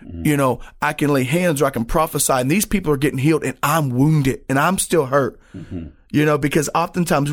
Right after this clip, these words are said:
Speaker 2: we feel like we have to be perfect to be used by God. And the Lord spoke something to me. It changed my life. He said this. <laughs> He said, "Jonathan, if I never heal you,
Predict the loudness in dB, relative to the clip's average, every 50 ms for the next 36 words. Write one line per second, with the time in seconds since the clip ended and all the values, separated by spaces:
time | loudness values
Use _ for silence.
0 | -4 -2 -2 -2 0 2 0 0 2 0 0 0 0 0 -2 -2 -2 -2 0 0
1 | 0 0 0 -4 -4 -4 -6 -2 -2 -2 0 0 -2 -4 -4 -4 -6 -6 -6 -8
2 | -12 -20 -20 -20 -18 -18 -18 -18 -8 -4 0 0 2 2 2 0 0 0 0 0
3 | 0 0 0 -2 -2 -2 -2 -4 -2 -2 0 0 0 -2 -2 -2 -2 -2 -2 -2
4 | -4 -4 -6 -4 -6 -6 -8 -10 -16 _ _ _ _ _ _ _ _ _ _ -20
5 | -20 -20 _ _ -2 0 0 0 0 -2 -2 0 0 -2 -2 -2 -4 -6 -6 -6
6 | -10 _ _ _ _ _ -14 -4 -2 0 0 -2 -4 -10 _ _ _ -20 -20 -20
7 | -20 -20 -6 -2 0 0 2 0 -2 -2 -4 -6 -4 -2 0 2 2 0 0 0
8 | 0 0 0 -2 -4 -10 _ _ -20 -20 _ _ _ _ _ _ _ _ _ -20
9 | -20 -20 -10 -2 0 0 0 0 -2 0 0 0 2 0 0 0 0 0 0 -2
10 | -4 -2 -2 -2 0 -2 -2 -4 -6 -8 -8 -8 -8